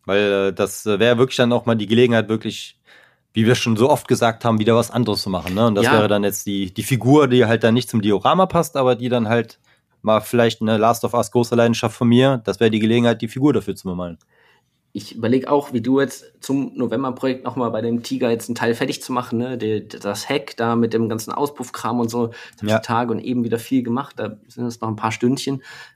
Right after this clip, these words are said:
Speaker 2: und dann ist das auch fertig und dann könnte man auch das Video wieder machen und dass man dann für das November-Projekt auch irgendwie was Abgeschlossenes hat oder dass man
Speaker 1: Ja, genau.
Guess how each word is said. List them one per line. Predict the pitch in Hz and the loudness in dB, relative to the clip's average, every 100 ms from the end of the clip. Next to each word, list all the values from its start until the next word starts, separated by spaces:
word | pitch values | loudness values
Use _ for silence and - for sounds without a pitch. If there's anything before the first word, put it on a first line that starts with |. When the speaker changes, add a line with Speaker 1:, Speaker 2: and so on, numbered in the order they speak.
| _ | _
Speaker 2:
und | 113 107 | -4 -2
dann | - | -4
ist | 113 | -4
das | 110 - | -6 -4
auch | 117 147 | -4 -4
fertig | - 92 95 110 156 170 - | -6 -4 -4 -2 -6 -6 -6
und | 110 104 | -2 0
dann | 104 107 104 - _ _ _ | 2 0 -2 -10 _ _ _
könnte | - | -8
man | - | -4
auch | 107 | -4
das | - 107 107 | -2 -4 2
Video | 139 156 | 4 4
wieder | 131 123 | 2 -2
machen | 127 127 - 131 127 - _ _ _ _ | -2 -4 -2 -4 -4 -10 _ _ _ _
und | 110 107 104 | -6 -6 -2
dass | 107 104 | -4 -4
man | 110 | -2
dann | 104 104 104 | 0 0 -2
für | - | -4
das | - 117 | -6 -4
November-Projekt | 117 127 120 120 113 | -2 0 0 -2 -6
auch | - | -4
irgendwie | 123 110 | -4 -2
was | 107 - | -2 -6
Abgeschlossenes | - 117 - 92 - 95 - | -6 -8 -6 -8 -8 -12 -10
hat | 92 | -12
oder | - 92 | -8 -8
dass | 90 - | -8 -4
man | 95 | 0
Speaker 1:
Ja, | 107 | 2
genau. | 104 | 2